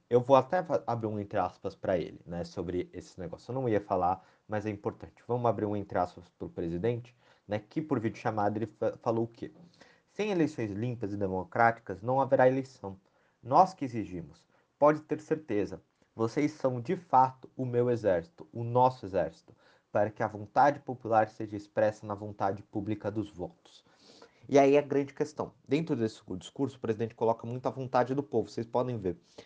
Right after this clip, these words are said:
No discurso, ele traz todo aquele argumento que eu falei anteriormente. Não é uma questão muito de, ah, dele querer usar aqueles três, a-, aqueles três pontos que é trazido por artigos de jornalistas, tudo, né? Aqueles três pontos que é,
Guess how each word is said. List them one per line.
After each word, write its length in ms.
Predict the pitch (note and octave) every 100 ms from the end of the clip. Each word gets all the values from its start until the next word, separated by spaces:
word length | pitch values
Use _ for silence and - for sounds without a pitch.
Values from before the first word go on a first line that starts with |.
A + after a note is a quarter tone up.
| _
No 120 | B2
discurso, 400 | B2 - F3+ -
ele 120 | C#3
traz 240 | A#2 B2+ B2+
todo 220 | G3+ G#3
aquele 200 | G3 E3
argumento 340 | D#3 D#3 D3
que 60 | -
eu 80 | D3+
falei 380 | D3+ D3+ D3+ D3
anteriormente. 680 | D3 D#3 D#3 C#3 G#2+ G#2+ - _ _ _
Não 140 | C3+ G3+
é 20 |
uma 220 | G3+ E3+
questão 400 | E3 C#3+ - C3+
muito 360 | B2+ C3 A#2+ B2
de, 440 | A2+ A#2 A#2 A#2 A#2
ah, 360 | A2 A2 G#2+ G#2
dele 260 | G2 A2+
querer 460 | A#2 - A2 A2 G#2+ - - _ _ _
usar 300 | B2 A2 B2+
aqueles 320 | B2 A#2+ A2+
três, 280 | - B2 A#2+ - -
a-, 140 | A2 -
aqueles 340 | A2 - G#2+ -
três 220 | C#3 C3+
pontos 320 | - A#2+ A#2+
que 80 | -
é 20 |
trazido 340 | A#2 A2+ A2 A#2
por 220 | A2+ G#2+
artigos 560 | A2+ G#2 - A#2+ G#2+ G#2
de 100 | G2+
jornalistas, 840 | G2 G2 F2 A2 C3 A#2 - F#2+ -
tudo, 340 | A#2+ A#2+ E2+
né? 160 | G2+ G#2+ - - - - - -
Aqueles 280 | A2 A#2 A2
três 220 | A2+ A2+
pontos 340 | - A2+ -
que 140 | - A2
é, 220 | G2